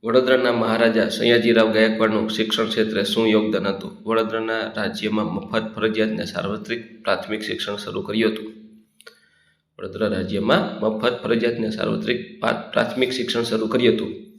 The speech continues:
અને દર વર્ષે બે વિદ્યાર્થીને વિદેશ યુનિવર્સિટી ભણવા માટે શિષ્યવૃત્તિ આપતા હતા. ચોથું, ગાંધીજી શિક્ષણમાં બાળકોને કયા કયા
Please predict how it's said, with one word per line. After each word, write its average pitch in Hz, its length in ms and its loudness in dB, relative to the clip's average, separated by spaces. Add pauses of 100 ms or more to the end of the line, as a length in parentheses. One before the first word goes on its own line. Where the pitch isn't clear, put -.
(420)
અને 117 120 0
દર 123 300 4
વર્ષે 113 360 0
બે 117 220 4
વિદ્યાર્થીને 113 520 0
વિદેશ 113 320 2
યુનિવર્સિટી 120 840 -2
ભણવા 113 300 0
માટે 117 560 -4 (420)
શિષ્યવૃત્તિ 117 500 -2
આપતા 107 260 0
હતા. - 360 -6 (1300)
ચોથું, 135 460 2 (460)
ગાંધીજી 135 680 2
શિક્ષણમાં 120 680 -2
બાળકોને 117 480 2
કયા 120 220 0
કયા 123 380 0